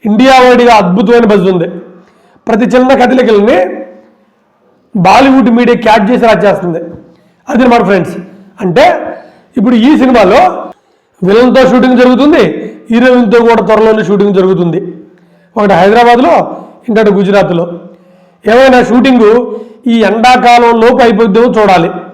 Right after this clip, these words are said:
అంటే మార్చి, ఏప్రిల్, మే అలాగని జరిగితే జూన్లో సినిమా రిలీజ్ చేయటం వాళ్ళ పెద్ద సమస్య ఏం కాదు.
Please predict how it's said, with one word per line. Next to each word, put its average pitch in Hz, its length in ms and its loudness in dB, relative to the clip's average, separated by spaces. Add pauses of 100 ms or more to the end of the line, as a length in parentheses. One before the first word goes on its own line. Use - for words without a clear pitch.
(480)
అంటే 233 140 0 (100)
మార్చి, 202 280 0 (160)
ఏప్రిల్, 240 380 0
మే 190 100 0 (720)
అలాగని 226 320 2
జరిగితే 233 320 0 (720)
జూన్లో 294 500 0
సినిమా 247 300 0
రిలీజ్ 233 240 -2
చేయటం 214 260 0 (960)
వాళ్ళ 240 140 0 (100)
పెద్ద 196 180 -2 (140)
సమస్య 226 260 -2
ఏం 214 80 0
కాదు. - 240 -4